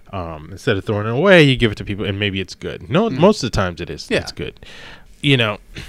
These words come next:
Speaker 1: he would roll takes. He would call action. And, you know, Billy would, you know, flub a line or something, and, you know, he'd yell, "Cut," and he's like, DeMarco, he goes, "Don't yell cut. Just, just let me go. Just let me do my
Speaker 2: <laughs>
Speaker 1: thing." And it's like,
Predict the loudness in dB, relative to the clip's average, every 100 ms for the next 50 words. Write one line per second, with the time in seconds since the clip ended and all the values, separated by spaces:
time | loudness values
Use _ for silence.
0 | 0 2 6 6 6 8 8 6 4 -2
1 | 2 4 6 6 4 2 2 -2 -12 -14
2 | -4 0 2 0 -2 -2 -2 -6 -8 -4
3 | -2 -2 -4 -6 -8 -10 -10 -8 -8 -8
4 | -8 -6 -6 -8 -8 -10 -10 -10 -10 -12
5 | -12 -12 -10 -10 -6 -4 -4 -2 2 2
6 | 0 -6 -6 -8 -10 -10 -14 -18 -18 -20
7 | -20 -10 -4 0 0 0 -6 -8 -12 -20
8 | -20 -20 _ -18 -16 -18 -20 -8 -4 -2
9 | -4 -12 -18 -20 -18 -4 4 6 6 4
10 | 4 0 -2 -2 -6 -2 -2 -2 0 0
11 | 2 0 2 -2 0 0 0 -4 -4 -2
12 | -2 2 2 4 0 2 0 -2 -4 -2
13 | -2 4 4 4